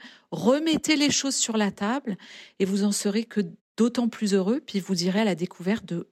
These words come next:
au fond, peut-être qu'il y a des choses que je savais pas du tout à propos de mon partenaire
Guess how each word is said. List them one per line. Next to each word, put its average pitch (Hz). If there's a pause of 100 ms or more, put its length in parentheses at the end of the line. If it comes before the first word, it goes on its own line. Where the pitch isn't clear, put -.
(140)
au 196
fond, 208 (440)
peut-être 240
qu'il -
y 190
a -
des 175
choses -
que 185
je 170
savais 170
pas 233
du 185
tout - (160)
à 196
propos 190
de 180
mon 170
partenaire 175